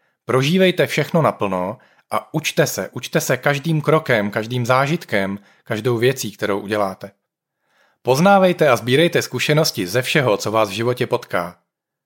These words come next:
A zároveň neopakujte stejné chyby. Poučte se z toho, co se vám někdy nepovedlo,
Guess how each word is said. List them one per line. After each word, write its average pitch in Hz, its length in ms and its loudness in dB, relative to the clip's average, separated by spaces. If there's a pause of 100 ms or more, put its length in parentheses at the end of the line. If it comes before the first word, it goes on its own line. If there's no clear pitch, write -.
(160)
A 104 80 -4
zároveň 107 440 2
neopakujte 131 680 -2
stejné 107 400 0
chyby. 92 320 -8 (460)
Poučte 160 380 0
se 101 160 -2
z - 60 -12
toho, 120 240 2
co 113 100 -6
se - 160 -2
vám 110 180 0
někdy 101 220 -6
nepovedlo, 107 580 0